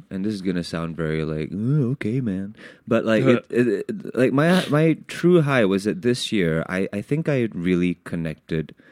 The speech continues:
Speaker 1: with, um, with friends in a very in a very different way.
Speaker 2: Oh.
Speaker 1: Like, I, I can't, I, I don't wanna say that, like, I weeded out the ones that didn't matter. No, not at all. Like, it's more so, like, <sighs> like,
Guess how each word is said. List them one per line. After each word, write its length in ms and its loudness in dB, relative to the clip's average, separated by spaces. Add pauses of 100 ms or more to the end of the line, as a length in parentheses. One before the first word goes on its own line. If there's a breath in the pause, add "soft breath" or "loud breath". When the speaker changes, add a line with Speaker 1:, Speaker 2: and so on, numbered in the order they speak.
(380 soft breath)
Speaker 1:
with, 480 -4 (100)
um, 720 -6 (840)
with 140 -2
friends 460 -2
in 100 -2
a 60 -2
very 640 -4 (800)
in 100 -2
a 40 -2
very 140 2
different 420 -6
way. 240 -8 (100)
Speaker 2:
Oh. 300 0
Speaker 1:
Like, 180 2
I, 140 4
I 40 4
can't, 220 2
I, 180 4
I 60 6
don't 160 4
wanna 200 4
say 180 2
that, 160 2
like, 180 -2
I 80 2
weeded 420 2
out 200 2
the 100 4
ones 260 0
that 120 -2
didn't 200 -4
matter. 160 -4
No, 100 2
not 180 2
at 100 4
all. 200 -4
Like, 180 -2
it's 160 2
more 180 4
so, 220 4
like, 500 2 (1500 soft breath)
<sighs> 520 -10
like, 360 -2